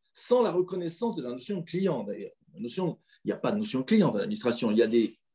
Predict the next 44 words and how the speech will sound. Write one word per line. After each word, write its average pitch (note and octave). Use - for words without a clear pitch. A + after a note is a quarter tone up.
il -
y A#2
a A2
des, A2
il A#2
y A2+
a -
des G2+
contribuables, C#3+
peut-être, C3+
euh, G#2+
des C3+
gens D3
dont A#2+
il B2
faut C#3
souvent E3
se -
méfier, F3
honnêtement. C#3+
Et, C#3
et, C3+
euh, A2+
et, B2
et -
donc, F3
on C3+
doit D#3
amener C#3+
vers D#3+
une B2
notion D3
de E3
service E3
et, B2+
et A2
pour, A#2+
pour B2
moi, C4
la, A2+
l'État C3
français, B2+
l'administration G#2+
française A#2+